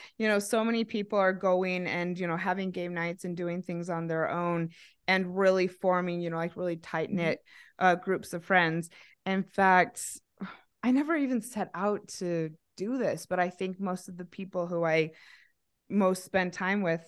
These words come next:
Speaker 1: are people I met through Thrive.
Speaker 2: Yeah.
Speaker 1: <laughs> And part of it is having the understanding and having just, like, the general language, not having to
Speaker 2: Right.
Speaker 1: explain to people,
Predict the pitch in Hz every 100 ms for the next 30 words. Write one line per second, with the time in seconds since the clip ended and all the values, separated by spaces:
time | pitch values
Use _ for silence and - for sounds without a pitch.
0 | - 170 170 180 - _ _ _ _ 208
1 | 196 185 185 - - 202 196 160 143 175
2 | - _ - - 185 254 240 240 - -
3 | - 240 240 220 262 262 226 214 - 208
4 | 208 202 - - - _ - 208 208 226
5 | 220 214 196 196 190 - 185 180 180 185
6 | 170 165 170 185 180 180 180 170 170 175
7 | 175 175 185 190 180 165 160 170 196 202
8 | 202 180 180 196 196 185 151 151 - 175
9 | 190 196 170 185 185 175